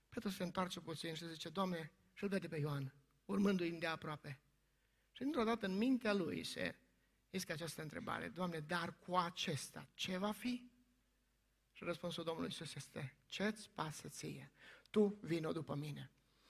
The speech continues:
E bine, de ce relația cu Iisus Hristos este și trebuie să rămână una eminamente personală? Și un prim răspuns la întrebarea aceasta, dragii mei, este că relația cu Hristos are de face sau răspunde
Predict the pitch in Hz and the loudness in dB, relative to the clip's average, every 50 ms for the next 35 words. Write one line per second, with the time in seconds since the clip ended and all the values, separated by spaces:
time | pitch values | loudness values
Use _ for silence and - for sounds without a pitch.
0 | - - - - - _ - 190 190 226 220 196 175 - - - - - - - | -20 -20 -20 -20 -16 _ 2 6 10 10 10 10 10 6 4 -4 -12 -20 -20 -20
1 | _ _ _ _ _ _ _ _ _ _ _ _ _ _ _ _ - - 214 208 | _ _ _ _ _ _ _ _ _ _ _ _ _ _ _ _ 2 2 2 4
2 | - 330 294 262 202 170 165 160 160 156 - - 151 - 139 - - 160 151 135 | 6 6 6 6 6 6 4 4 2 2 0 -4 -4 -6 -6 -6 -4 -4 -2 -2
3 | 160 156 - - 156 143 - - 151 156 143 - - 165 175 165 156 - - - | -2 -4 -4 -4 -4 -6 -4 -4 -6 -6 -6 -6 -6 -4 -4 -2 -2 -4 -6 -6
4 | - - 143 135 - _ _ _ _ _ _ _ _ - - - - 160 175 175 | -8 -8 -8 -10 -12 _ _ _ _ _ _ _ _ -14 -12 -8 -2 0 0 0
5 | 165 - - 165 160 156 160 160 160 160 160 165 165 156 156 165 - - 175 180 | 4 8 8 10 10 8 6 6 4 4 4 6 6 4 4 4 4 4 6 6
6 | 175 170 165 160 160 160 156 160 - 156 - 156 151 - - 160 160 156 156 151 | 6 6 4 4 4 2 0 0 0 -2 -2 -2 -4 -2 -4 -4 -2 -2 -4 -4
7 | - 156 139 _ _ _ _ _ _ _ _ _ _ _ _ _ - - 156 151 | -8 -12 -14 _ _ _ _ _ _ _ _ _ _ _ _ _ -10 -8 -6 0
8 | - 262 294 285 262 247 - - - - - 214 185 151 - - - - 160 143 | 2 4 6 6 8 6 6 4 0 0 4 4 4 4 2 0 -4 -6 -4 -4
9 | 156 156 156 165 160 160 156 - - 156 - - 160 160 160 165 151 156 156 151 | -2 -2 0 0 0 0 0 -2 -4 -6 -4 -4 -4 -2 -2 -2 -2 -2 -2 -2
10 | 156 156 156 143 - - 151 143 - 156 151 147 - _ _ - - - _ _ | 0 0 0 -2 -2 -4 -6 -6 -4 -4 -4 -4 -6 _ _ -20 -20 -20 _ _
11 | _ _ _ _ _ _ _ _ _ _ _ _ _ - 165 147 170 208 233 226 | _ _ _ _ _ _ _ _ _ _ _ _ _ -2 2 6 6 6 6 6
12 | - 220 202 - 190 - 185 185 - - - 165 151 160 147 - - - - - | 4 2 2 0 -2 -2 -2 -2 -2 0 0 2 2 2 0 -2 -4 -4 -4 -6
13 | - - - _ _ _ _ _ _ _ _ - - 170 175 170 170 160 - 160 | -8 -12 -14 _ _ _ _ _ _ _ _ -4 -2 0 2 2 2 2 2 0
14 | 151 151 - - - 160 156 151 156 147 - - - 180 175 160 147 151 147 131 | 0 -2 -4 -6 -6 -4 -2 0 -2 -2 -2 0 2 2 2 2 2 0 -2 -2
15 | - | -6